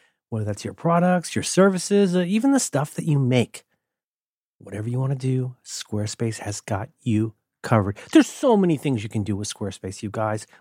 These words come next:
Wait, but, you know, uh, time constraints, uh, prevent me from going into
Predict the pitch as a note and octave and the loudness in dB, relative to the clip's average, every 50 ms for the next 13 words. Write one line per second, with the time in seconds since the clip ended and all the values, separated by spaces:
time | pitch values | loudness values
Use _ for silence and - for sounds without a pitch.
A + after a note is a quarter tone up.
0 | _ - D#4+ D4 B3+ C#4 C#4+ C4 C4+ D4 D4+ D4+ D4+ D4 D4 D4 C#4+ C4 A3+ A3+ | _ 0 2 2 4 2 2 2 2 2 2 2 2 2 2 2 2 0 -2 2
1 | A#3 G#3+ G3 - - - _ _ _ _ _ _ _ _ _ _ _ _ _ - | 2 2 2 0 -8 -20 _ _ _ _ _ _ _ _ _ _ _ _ _ -12
2 | - - A#3 A#3+ A#3 G3+ - - - - B2 G#2+ G#2 A2 A#2+ - - - - E3+ | -2 2 4 4 4 2 0 -6 -8 -6 -4 -6 -6 -6 -6 -4 -4 -4 -4 -8
3 | F3 E3 E3+ E3+ E3+ E3+ D#3+ D3+ D3 - - D#3 F#3 F3 C3+ A2+ A2+ - D3 C3 | -12 -12 -12 -12 -12 -12 -12 -12 -12 -6 0 2 2 2 2 -2 -4 -4 -4 -2
4 | C3 C#3 C3+ B2+ B2 A#2 C3+ | 0 2 2 2 2 0 -2